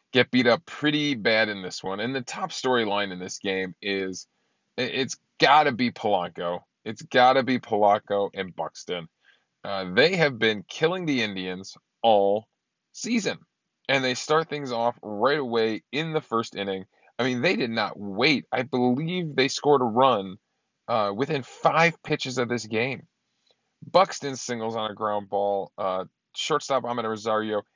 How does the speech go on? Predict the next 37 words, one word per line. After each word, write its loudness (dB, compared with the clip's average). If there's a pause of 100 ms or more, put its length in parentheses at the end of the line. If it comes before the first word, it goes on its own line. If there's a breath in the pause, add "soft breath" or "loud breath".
(180)
he -10
does -2
run 2
it -4
down -2
deep -8
in -4
the 2
hole, 4
but -4
can't -2
really 0
make -2
a -10
throw 2
from -14
there. -8 (360)
Uh, 6
it -2
pulls 0
the -18
first -2
baseman -6
off -18
the -20
bag. 6 (800)
Jorge 6
Polanco 0
with -4
that -6 (200)
double, 0 (500)
and -6
it -6
would -6
set 2
up 2
Refsnyder, 0